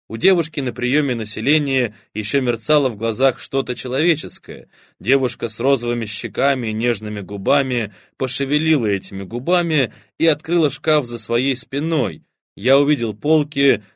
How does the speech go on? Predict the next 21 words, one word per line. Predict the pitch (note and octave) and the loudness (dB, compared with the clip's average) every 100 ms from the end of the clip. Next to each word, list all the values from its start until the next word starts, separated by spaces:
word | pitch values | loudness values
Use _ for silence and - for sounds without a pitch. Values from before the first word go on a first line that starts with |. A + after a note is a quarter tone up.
| - | -6
забитые | G#2 A#2+ D3 D3+ C3 | -2 2 0 2 -2
папками | G#2+ C3+ C3+ - A#2 A2+ G#2 - | 2 4 4 0 -4 -2 -4 -4
рождения, | A2 G#2+ G2 G2 D#3 D#3 C#3 B2+ | -2 -2 -2 0 2 2 0 -2
папками | G#2 C3 B2 - G2+ G2 | 0 2 2 -2 -8 -8
смерти | F#2+ - C3+ E3 D#3+ - C3+ G#2+ - _ | -8 -6 0 0 0 -2 0 0 -6 _
и | A#2+ | -8
папками | A2+ D3+ D3+ - C3 | 2 2 2 -4 -4
браки. | C3 C#3+ E3 B2 G2 E2+ D#2 _ _ _ | -2 2 4 4 0 -10 -14 _ _ _
По | G#2+ | -6
стрелочке | - C#3+ C#3 B2 - B2 A#2+ | -2 2 2 2 -2 -2 -2
"Регистрация | A2 G#2 A2+ - C3 A#2+ - B2 | -4 -8 -8 -2 0 0 -2 -4
браков". | B2 E3 C3+ G#2 F2 - _ _ | 2 4 4 2 -10 -16 _ _
По | - | -8
коридору | - A2 G#2 C#3 B2+ | -2 -2 2 2 2
направо | A2+ G#2+ B2 C#3+ C3+ | 0 -4 2 4 4
порхали | A#2 A2+ A2 B2+ B2 A2 | 0 -2 -2 0 0 -2
самые | - C3+ B2+ A#2+ G2+ | 0 2 2 -2 -2
дружные | A2+ C3+ G#2 A2+ A2 | -2 -2 -2 -6 0
парочки | A#2 C3+ A#2 - | 2 2 0 -8
на | B2 B2+ | -8 -8
свете. | B2+ D3 E3 B2 - D#2 | -8 -2 0 0 -6 -14